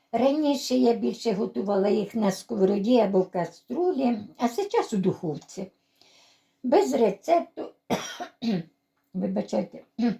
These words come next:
Оце, на, які надумала, такі і на, наготувала. Оце тут у мене капуста і перчина солодка. Капустку я давно не кидала. Та,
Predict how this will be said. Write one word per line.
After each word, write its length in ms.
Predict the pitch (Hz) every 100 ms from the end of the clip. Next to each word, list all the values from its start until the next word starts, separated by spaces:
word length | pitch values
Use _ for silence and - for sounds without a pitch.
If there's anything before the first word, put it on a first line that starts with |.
| _ _ _ _ _ _ _ _ _ _ _ _ _ -
Оце, 320 | 240 - 269 247
на, 160 | 240
які 360 | 247 240 - 233
надумала, 640 | 214 226 320 240 170 175
такі 540 | 175 196 - 220 208 -
і 320 | 190 175 - _ -
на, 460 | 190 180 170 165 - _ _ _ _
наготувала. 680 | 247 196 190 - 135 - 147 - _ _ _ _ _ _ _ -
Оце 300 | 247 - 240
тут 200 | - 190
у 60 | 208
мене 300 | 202 190 185
капуста 880 | 196 - 269 320 - - 277 277 254 _ -
і 80 | 247
перчина 640 | 247 208 - - 151 143
солодка. 640 | 143 - - 254 - - 190 220 - - - _
Капустку 540 | - 220 254 - _ 196
я 100 | 185
давно 360 | 175 165 180
не 140 | 240 247
кидала. 560 | 247 254 254 240 233 311
Та, 80 | -